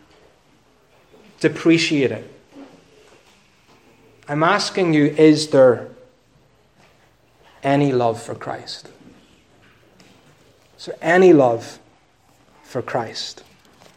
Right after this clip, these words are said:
You're also looking for something that's practical. Jesus lays stress on this, "He who loves me keeps my commandments." So yes, we should feel,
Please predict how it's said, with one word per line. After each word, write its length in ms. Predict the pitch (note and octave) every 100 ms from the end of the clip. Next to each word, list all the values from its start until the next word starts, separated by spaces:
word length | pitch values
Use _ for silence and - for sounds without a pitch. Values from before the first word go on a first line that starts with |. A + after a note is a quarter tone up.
| _ _ _ - - - _ _ _ _ _ _ _ _ _ _ _ _ _ _ - - - _ _
You're 120 | E3 F#3+
also 260 | F#3+ G3
looking 320 | E3+ F3 E3+
for 140 | D#3 D#3
something 480 | E3 E3 D#3+ D#3 C#3+
that's 160 | D3
practical. 840 | - - D#3+ D3+ - D#3 C3+ B2 - - - - - - _ _ _ - - - - - - -
Jesus 380 | D#3 D#3 D#3+ E3+
lays 260 | D#3 D3+
stress 460 | - E3 E3 F3 F#3+
on 140 | E3+
this, 320 | D#3+ G#3 -
"He 180 | - E3+
who 180 | D3+ D#3+
loves 400 | D3+ D#3 E3 -
me 220 | D#3 F3
keeps 420 | F#3 D3+ D3 -
my 360 | C#3 C3 B2+ B2+ - - - _ _
commandments." 840 | - C#3+ D3 D3+ C#3 A2+ - - - - - - - - - - -
So 160 | -
yes, 360 | F#3+ F#3+ B3 -
we 100 | B3+
should 240 | A3 B3+
feel, 640 | - - C4+ A#3 D3+ A3